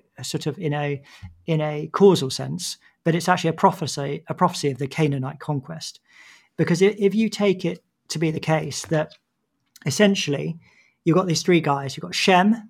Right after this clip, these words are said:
who's the father of the Hebrews, he's the father of Hebrew nations. Japheth, he goes west and north into the Mediterranean world and the European world. So he's basically the father of the Gentiles. And then you've got,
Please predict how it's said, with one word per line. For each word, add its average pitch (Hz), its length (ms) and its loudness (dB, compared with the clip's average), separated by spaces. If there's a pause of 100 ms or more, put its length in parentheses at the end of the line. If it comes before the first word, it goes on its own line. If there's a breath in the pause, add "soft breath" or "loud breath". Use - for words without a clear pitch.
(160)
who's 147 200 0
the 151 60 -4
father 143 340 2
of 139 60 -6
the 151 80 -4
Hebrews, 175 680 0 (120)
he's 139 160 -6
the 151 80 -2
father 147 240 0
of - 60 -6
Hebrew 156 320 0
nations. 143 520 -6 (580 soft breath)
Japheth, 190 680 4 (440)
he 165 200 4
goes 151 500 0 (1000)
west 160 360 2
and 143 120 2
north 147 320 0
into 143 520 -2 (140)
the 151 80 0
Mediterranean 143 640 0
world 143 360 -4 (100)
and 143 220 2
the 135 360 -2 (220)
European 156 500 4
world. 131 240 -4
So 143 100 -2
he's 135 180 0
basically 143 320 -4
the 127 100 -8
father 139 260 -2
of 131 60 -4
the 131 60 -8
Gentiles. 143 540 -2 (440 loud breath)
And 156 160 6
then 170 120 4
you've 160 220 4
got, 156 360 0